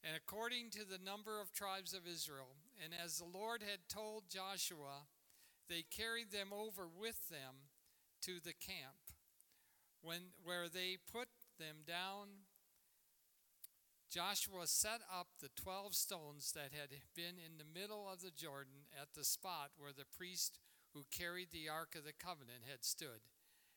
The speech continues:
And they are there to this day. In reading that, it's kind of a memorial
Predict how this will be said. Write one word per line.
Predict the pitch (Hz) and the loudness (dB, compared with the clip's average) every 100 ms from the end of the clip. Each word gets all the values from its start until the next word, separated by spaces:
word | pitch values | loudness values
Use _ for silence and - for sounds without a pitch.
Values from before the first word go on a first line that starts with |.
| - 147 | -10 -4
And | 147 143 | -2 0
they | 175 190 180 | 2 4 2
are | 151 147 | 0 -2
there | 170 190 202 208 196 _ - _ _ - | 0 0 -2 -4 -10 _ -20 _ _ -6
to | 147 139 | -6 -4
this | 160 156 - | 0 2 2
day. | 156 127 110 95 - - - - - - - - - - - - | 0 -6 -6 -14 -20 -20 -20 -20 -20 -20 -20 -20 -20 -20 -14 -8
In | 160 170 | -6 0
reading | 262 302 254 202 | 4 4 2 0
that, | 175 156 147 151 - - - - - - - - - - | 0 0 0 -2 -6 -10 -18 -20 -20 -20 -20 -20 -20 -12
it's | 170 156 | 0 0
kind | - 277 277 | 2 2 2
of | 220 | 2
a | 220 | 0
memorial | 196 190 208 254 262 233 202 190 190 | -2 -4 -4 0 2 4 2 2 -2